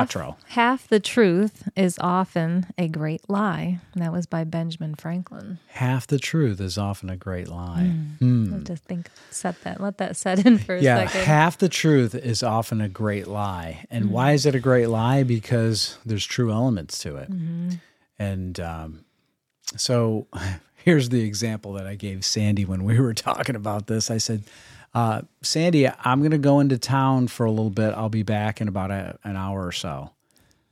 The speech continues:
Speaker 1: And she says, "Where are you going?" And, uh, "I'm just gonna go, go for a ride into town. I'll be back in about an hour, maybe an hour and a half." And then she's like, "All right, I'll see you later."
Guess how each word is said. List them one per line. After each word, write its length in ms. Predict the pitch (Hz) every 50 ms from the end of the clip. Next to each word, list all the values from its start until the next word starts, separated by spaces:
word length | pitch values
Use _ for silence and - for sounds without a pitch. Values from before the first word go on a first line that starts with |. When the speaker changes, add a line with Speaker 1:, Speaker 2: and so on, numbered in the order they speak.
| _ _ _ _
Speaker 1:
And 440 | - 90 90 87 85 82 82 87 - -
she 260 | - - - 127 120
says, 320 | - - 120 104 95 90 92 101 - - _
"Where 160 | 104 98 98 117
are 40 |
you 140 | 143 165 180
going?" 400 | 180 214 226 247 254 262 240 214 - _ _ _ _ _ _ _ _ _ _ _ _ _ _ _
And, 400 | 127 123 123 117 117 110 110 -
uh, 20 |
"I'm 140 | 117 123 127
just 200 | 139 135 - -
gonna 160 | - 160 156
go, 420 | 147 156 151 151 147 147 143 139 127 127 120
go 160 | 135 135 131
for 160 | - 147 135
a 20 |
ride 260 | 127 127 123 123 127 123
into 200 | 123 120 120 113
town. 340 | - 127 120 113 117 120
I'll 100 | 110 107
be 120 | 110 117 117
back 340 | 110 120 117 113 110 - 117
in 60 | 113
about 220 | 104 110 110 104
an 100 | 104 101
hour, 340 | 90 104 110 110 113 110 110
maybe 240 | 107 120 120 117 120
an 60 | 117
hour 160 | 113 113 107
and 80 | 107 101
a 40 | 92
half." 440 | 95 92 90 90 92 - - _ _ _ _ _ _ _ _ _ _ _ _ _ _ _
And 220 | - 104 101 101
then 100 | 104 104 101
she's 200 | - - 110 113
like, 160 | 113 131 196
"All 100 | 233 247
right, 280 | 226 170 160 165 - - _ _ _ -
I'll 100 | 139 -
see 160 | - - 151
you 60 | 127
later." 280 | 117 107 104 107 101